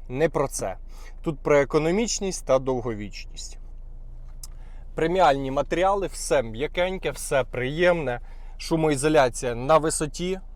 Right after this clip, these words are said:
Ось такий великий місткий бардачок. Тут у нас два підстаканечки, відділ для якихось дрібничок ваших, та також великий відділ ось тут.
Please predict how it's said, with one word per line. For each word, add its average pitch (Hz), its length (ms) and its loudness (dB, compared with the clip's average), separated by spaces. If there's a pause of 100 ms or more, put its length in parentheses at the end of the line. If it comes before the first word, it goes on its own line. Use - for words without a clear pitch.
(1700)
Ось 123 120 -12
такий 120 320 -8
великий 131 500 -6
місткий 123 420 -8
бардачок. 127 840 -6 (1800)
Тут 139 220 -2
у 131 40 -2
нас 120 340 -2 (380)
два 127 300 4
підстаканечки, 190 1120 -2
відділ 127 540 -4 (480)
для 113 180 -6
якихось 127 580 -4
дрібничок 147 760 -4
ваших, 165 440 2
та - 160 -12
також 131 340 -4
великий 127 400 -4
відділ 120 380 -6
ось 123 100 -6
тут. - 380 -4